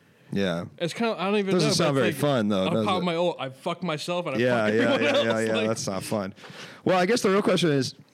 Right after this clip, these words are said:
Speaker 1: Is it gonna get him unbanned?
Speaker 2: Make him mega meta.
Speaker 1: Or he can
Speaker 2: Make
Speaker 1: get
Speaker 2: or he can make a red mag. Interesting.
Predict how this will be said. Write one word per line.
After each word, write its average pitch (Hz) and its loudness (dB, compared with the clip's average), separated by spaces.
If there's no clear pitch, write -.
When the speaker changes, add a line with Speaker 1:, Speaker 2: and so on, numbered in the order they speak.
Speaker 1:
Is 123 0
it 127 -2
gonna 117 2
get 110 2
him 101 0
unbanned? 98 -2
Speaker 2:
Make 120 -8
him 120 -8
mega 110 -8
meta. 107 -10
Speaker 1:
Or - -14
he 107 -10
can 110 -8
Speaker 2:
Make 120 -8
Speaker 1:
get 113 -14
Speaker 2:
or 127 -10
he 123 -12
can 123 -10
make 120 -8
a 113 -8
red 113 -10
mag. 87 -14
Interesting. 131 -8